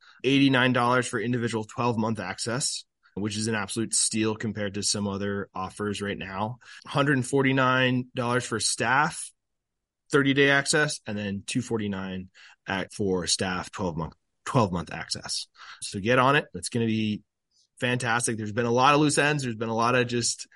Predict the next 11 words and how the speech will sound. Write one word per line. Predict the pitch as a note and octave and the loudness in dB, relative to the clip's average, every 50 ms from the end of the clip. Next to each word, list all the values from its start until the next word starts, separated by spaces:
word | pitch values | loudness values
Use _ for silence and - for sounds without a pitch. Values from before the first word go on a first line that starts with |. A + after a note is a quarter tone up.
| - - - - - _ - | -20 -20 -20 -20 -16 _ 0
calling, | E3 C#3+ C#3+ C#3 C#3 C#3 C#3 C#3 C#3+ C3 A2+ A#2+ | 4 6 6 8 8 6 6 4 2 -2 -2 0
double | D3+ D3 C#3 C#3+ C3 | 2 2 2 2 0
texting. | - D#3+ C3+ - - - G3 D#3+ D#3+ D#3+ E3 E3 D#3+ D#3+ D#3 | 0 0 0 2 2 2 4 4 4 2 2 2 0 -2 -4
<laughs> | - _ | -4 _
I, | - C#3 C#3 C3+ A#2+ - - | 2 4 4 4 2 0 -2
I'm | - B2 B2+ B2 B2 | -2 -2 0 0 2
so | - - D3 C#3+ | 2 4 4 4
thankful | B2+ B2+ C3+ C3+ C#3 B2+ D3 C#3 | 2 2 2 0 0 0 -4 -6
for | A#2+ - B2+ A#2+ A#2 A#2 A2+ - _ _ _ _ _ | -4 -2 0 2 2 2 0 -4 _ _ _ _ _
so | - - - D3 C3+ C3 | -6 -2 0 2 2 4
many | C3 C3 C3+ C3 C3 C3 C3 B2+ B2+ A#2+ A#2+ | 4 2 2 2 2 0 0 0 0 -2 -2